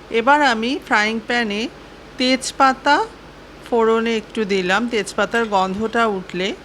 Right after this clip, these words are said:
তারপর আমি ধনে গুঁড়ো, ধনে গুঁড়োর পরিমাণটা প্রায় দু থেকে আড়াই চামচ মতন, গরম মশলার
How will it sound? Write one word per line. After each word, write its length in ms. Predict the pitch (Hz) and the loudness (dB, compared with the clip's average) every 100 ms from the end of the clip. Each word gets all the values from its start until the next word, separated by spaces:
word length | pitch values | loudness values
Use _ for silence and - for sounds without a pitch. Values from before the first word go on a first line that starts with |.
| - - - | -20 -20 -4
তারপর 500 | - 226 233 269 277 | 2 2 2 2 4
আমি 360 | 277 208 208 262 - - - - | 4 2 0 -4 -6 -18 -18 -12
ধনে 420 | 185 196 226 240 247 | -6 0 2 2 0
গুঁড়ো, 420 | 196 185 220 392 - - - - - - - 208 | -2 0 2 0 -6 -20 -20 -20 -20 -18 -10 -2
ধনে 220 | 247 285 | 2 2
গুঁড়োর 280 | 277 302 311 - | 2 2 2 2
পরিমাণটা 560 | 240 247 247 247 240 | 2 4 2 2 2
প্রায় 280 | 269 262 254 | 0 2 0
দু 260 | 233 226 240 196 | 0 -4 -6 -4
থেকে 220 | 269 277 | -2 2
আড়াই 340 | 233 196 202 | 2 2 0
চামচ 480 | 202 226 208 214 - | 0 0 0 -2 -4
মতন, 380 | 202 170 - 254 - - - - | -2 -2 -4 -8 -8 -20 -20 -8
গরম 360 | 185 208 226 247 | 2 4 4 4
মশলার 500 | 254 247 - 247 | 2 0 0 0